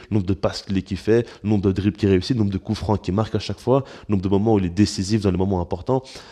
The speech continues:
Après, dans les grands matchs en Liga, il a pas toujours été présent. Euh, mais le truc qu'il faut regarder, c'est en Copa América, il a été exceptionnel dans tous les matchs, sauf la finale. Maintenant, il a pas non plus fait un match catastrophique en finale. Et, euh, après, ce qu'il faut dire, c'est qu'avec, euh, le Paris Saint-Germain, en Ligue des Champions,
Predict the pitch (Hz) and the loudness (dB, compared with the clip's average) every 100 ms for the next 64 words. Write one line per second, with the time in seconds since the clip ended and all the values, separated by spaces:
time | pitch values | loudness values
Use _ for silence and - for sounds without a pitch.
0 | - - - 107 95 92 104 101 - 90 | -6 -6 0 0 2 0 2 2 0 -4
1 | 92 95 80 98 - 95 90 - 87 87 | 0 0 0 -6 -4 -6 -6 -4 -2 0
2 | 135 - - - 90 78 80 87 - 113 | 0 -2 -16 -10 -4 -2 0 -2 -2 -8
3 | - - 87 85 82 113 - 80 90 82 | -6 -6 -4 -4 0 0 0 -4 -4 -4
4 | 80 85 120 101 78 - 92 - - 95 | -4 -4 -4 -2 -4 -4 -4 -4 -4 -8
5 | - 104 80 - 82 101 117 - - - | -6 -4 -4 -2 0 0 0 -4 -18 -2
6 | - 107 95 - 90 104 131 - - - | 2 2 0 -4 0 2 2 -4 -20 -14
7 | - 85 - 98 113 87 76 98 85 95 | -4 -4 0 0 2 -2 -2 -2 -2 -4
8 | 90 92 - 98 95 - 87 90 85 - | -4 -6 -8 -8 -8 -10 -10 -6 -6 -2
9 | 95 139 147 - - - 98 95 85 82 | 0 0 -2 -14 -20 0 4 4 2 -2
10 | - 117 - - 87 113 - 90 85 80 | -2 -4 -4 -4 -2 -2 -2 -4 -4 -4
11 | 85 76 80 - 82 85 82 82 120 123 | -4 -4 -4 -6 -6 -4 -4 -2 -2 -2
12 | 85 90 90 90 82 135 120 | -2 0 0 -2 -2 -2 -4